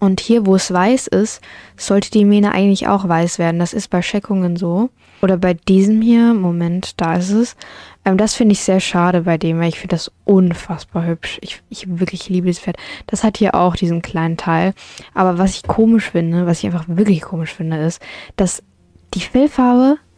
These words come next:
ist hier ja schwarz. Und dann ist der Ansatz einfach weiß.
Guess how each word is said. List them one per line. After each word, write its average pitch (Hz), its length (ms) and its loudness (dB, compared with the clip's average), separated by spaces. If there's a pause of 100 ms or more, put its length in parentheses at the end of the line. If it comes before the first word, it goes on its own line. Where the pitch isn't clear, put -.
(260)
ist - 120 -8
hier 247 220 4
ja 240 60 4
schwarz. - 640 -2 (960)
Und 190 180 2
dann 226 240 2
ist - 240 -6
der 185 160 0 (320)
Ansatz 247 680 2 (180)
einfach 180 260 -2
weiß. 190 440 0